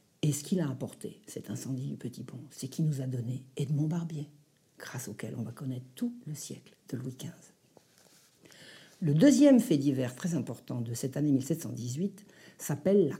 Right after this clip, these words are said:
conspiration de Cellamare. Cellamare, Cellamare, est le nom de l'ambassadeur du roi Philippe cinq d'Espagne en France. Le roi d'Espagne, Philippe cinq, était le petit-fils de feu Louis quatorze.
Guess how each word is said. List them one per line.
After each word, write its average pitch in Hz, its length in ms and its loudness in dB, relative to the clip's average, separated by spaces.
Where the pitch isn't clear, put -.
conspiration 185 800 -2
de - 180 -4
Cellamare. 120 640 -4
Cellamare, 175 680 2
Cellamare, 156 720 -6
est 147 60 0
le 143 140 6
nom 240 240 10
de 139 100 0
l'ambassadeur 180 760 2
du 135 120 -4
roi 147 320 -2
Philippe 196 420 -2
cinq 190 360 -4
d'Espagne - 340 -8
en 139 80 -2
France. - 480 -12
Le 139 60 4
roi 190 140 8
d'Espagne, 196 480 8
Philippe 139 300 2
cinq, 254 420 0
était 226 240 0
le 165 80 2
petit-fils - 760 0
de 135 140 -2
feu 269 460 -2
Louis 180 160 0
quatorze. - 480 -8